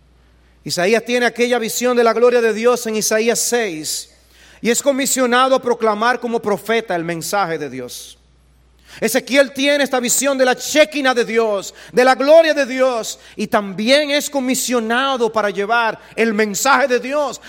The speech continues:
aunque sus oyentes fueran personas con un corazón tan duro como el diamante.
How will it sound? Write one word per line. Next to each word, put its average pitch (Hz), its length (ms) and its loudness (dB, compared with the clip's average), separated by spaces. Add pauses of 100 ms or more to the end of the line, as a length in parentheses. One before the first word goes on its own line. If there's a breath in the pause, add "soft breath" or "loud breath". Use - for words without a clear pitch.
aunque 233 280 0
sus 208 180 -4
oyentes 254 600 0
fueran 262 240 0
personas 247 460 -2
con 220 160 -8
un 254 120 -10
corazón 247 500 -2 (160 loud breath)
tan 220 240 0
duro 269 280 2
como 220 220 0
el 220 60 -4
diamante. 180 600 -4